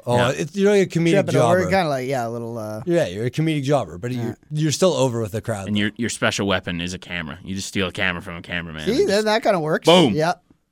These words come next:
Speaker 1: You
Speaker 2: See?
Speaker 1: could have the hardcore title
Speaker 3: Remember,
Speaker 1: at one point.
Speaker 3: remember
Speaker 2: Yeah.
Speaker 3: how much I flipped out that one time? That I can't remember who it was, but someone
Speaker 2: <laughs> Yeah.
Speaker 3: whipped a camera in on Raw.
Speaker 2: Yes.
Speaker 3: I was like, "Those are fucking expensive." <laughs>
Speaker 1: Yeah, especially their rigs.
Speaker 2: <laughs>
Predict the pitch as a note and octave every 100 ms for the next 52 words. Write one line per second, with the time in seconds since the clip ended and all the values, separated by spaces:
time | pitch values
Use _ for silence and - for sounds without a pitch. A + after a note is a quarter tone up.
0 | _ - G3+ F3 F3+ D#3+ D3+ F#3 G#3 F#3+
1 | G#3 C#4 D4+ D4+ A#2 A#2+ A#2 G3 G#3 B3+
2 | B3+ B3+ B3+ A#3+ - - - F#3 - E3+
3 | G3 F#3 E3 E3 F3+ F#3+ G3 F3 C#3+ D3
4 | G#3+ A3+ G3+ F#3 F#3 D#3 E3 C#3 C3 E3
5 | E3+ D#3+ E3+ F#3+ F3+ - G3+ F3+ D3+ A3+
6 | A#3+ G3 E3+ F3 D#3+ E3 G3+ B3 - D3+
7 | - A#3 A#3+ B3 G3 E4 F#4 D#4 B3+ F#3
8 | - - - D4+ B3+ C4+ A#3+ D#3 - D#3
9 | D4+ E4+ F#4+ D#4 A3 E3 F3+ - B3 -
10 | - C3 C3 A#2+ E3 D#3+ A#2+ B2 B2+ G#2
11 | G#2+ G2 -